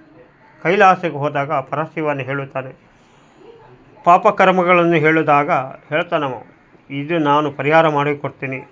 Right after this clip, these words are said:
ಕಲಿಯುಗದಲ್ಲಿ ಬಂದು ನೆಲೆಸಿ ದಾನ ಧರ್ಮದಲ್ಲಿ ಅನ್ನದಾನ ಪ್ರಭು ಆಗಿ, ಅನಾಥ ರಕ್ಷಕನಾಗಿ ನಿಮ್ಮ ದಾನ ಧರ್ಮಗಳನ್ನು ಆಗಿ ನಿಲ್ಲಿಸಿ, ನಿಮ್ಮ ಪಾಪ ಪುಣ್ಯ ಕರ್ಮಗಳನ್ನು ಮಾನವನನ್ನು ಕಳೆದು ಕೊಟ್ಟ ಮಾತಿನಂತೆ ನಡೆದುಕೊಳ್ಳುತ್ತೇನೆ" ಅಂತ ಹೇಳಿ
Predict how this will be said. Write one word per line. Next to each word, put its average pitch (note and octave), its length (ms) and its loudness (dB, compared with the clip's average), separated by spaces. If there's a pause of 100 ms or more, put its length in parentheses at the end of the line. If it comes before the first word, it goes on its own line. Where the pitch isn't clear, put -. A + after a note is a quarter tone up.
ಕಲಿಯುಗದಲ್ಲಿ D3+ 600 0
ಬಂದು C#3+ 380 -4 (220)
ನೆಲೆಸಿ D#3 580 -4 (500)
ದಾನ F3 280 4
ಧರ್ಮದಲ್ಲಿ D3+ 720 0 (280)
ಅನ್ನದಾನ F3 520 4
ಪ್ರಭು C#3+ 340 -4
ಆಗಿ, C#3 460 2
ಅನಾಥ F#3 440 -4
ರಕ್ಷಕನಾಗಿ D#3+ 1040 -2
ನಿಮ್ಮ D3 220 -2
ದಾನ C#3+ 380 0
ಧರ್ಮಗಳನ್ನು C#3+ 540 -2
ಆಗಿ C#3 280 -2
ನಿಲ್ಲಿಸಿ, D3+ 600 -4 (600)
ನಿಮ್ಮ D#3+ 200 4
ಪಾಪ D#3+ 320 2 (320)
ಪುಣ್ಯ E3+ 240 0
ಕರ್ಮಗಳನ್ನು D3+ 640 0
ಮಾನವನನ್ನು C#3+ 540 0
ಕಳೆದು D#3 400 0 (520)
ಕೊಟ್ಟ A3+ 260 2
ಮಾತಿನಂತೆ E3 720 2
ನಡೆದುಕೊಳ್ಳುತ್ತೇನೆ" D3+ 960 -4
ಅಂತ C#3 200 -10
ಹೇಳಿ C#3+ 340 -2